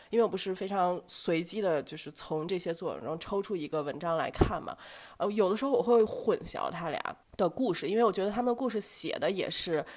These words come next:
有一些相像，都是写这种都市中，呃，生活的这些男男女女，或者更多的是女性。嗯，而且这些女性的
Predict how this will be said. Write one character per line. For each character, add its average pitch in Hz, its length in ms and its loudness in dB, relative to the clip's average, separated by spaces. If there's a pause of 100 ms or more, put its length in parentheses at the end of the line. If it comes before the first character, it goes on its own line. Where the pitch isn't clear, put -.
(140)
有 156 180 0
一 143 40 6
些 202 200 4
相 202 320 2
像， 156 300 0
都 196 140 -4
是 190 140 -4
写 - 380 2
这 175 140 -4
种 107 300 -4 (260)
都 240 180 2
市 233 300 2
中， 175 640 0
呃， 156 320 -2
生 220 360 2
活 147 260 2
的 160 180 4
这 165 180 0
些 160 580 2 (140)
男 180 240 6
男 196 200 4
女 180 120 0
女， 185 240 -6
或 202 160 4
者 190 60 4
更 226 200 6
多 208 140 4
的 202 100 4
是 196 140 -2
女 185 240 -2
性。 196 340 6 (540)
嗯， 170 280 2
而 180 160 4
且 - 180 6
这 185 120 -2
些 202 180 0
女 208 200 -4
性 196 340 4
的 139 280 2